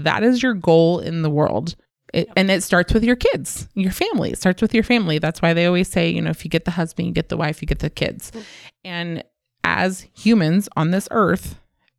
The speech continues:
Speaker 1: after Eve did the sinning and Adam joined her, then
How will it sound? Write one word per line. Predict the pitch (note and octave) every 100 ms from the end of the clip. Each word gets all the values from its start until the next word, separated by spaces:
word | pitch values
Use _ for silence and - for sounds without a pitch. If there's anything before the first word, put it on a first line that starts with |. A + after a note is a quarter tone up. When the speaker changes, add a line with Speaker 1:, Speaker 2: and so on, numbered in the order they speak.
| -
Speaker 1:
after | D#3 - F3 F3 E3+ - _ -
Eve | F#3 F3
did | F3+ F3+
the | F#3+
sinning | A#3+ G#3+ D#3+ F3 F#3 _ - - - - _ -
and | F3 E3+
Adam | - D#3+ E3+ F3
joined | A3 G3+
her, | D3 E3+ E3+ _ _ -
then | G#3+ G3+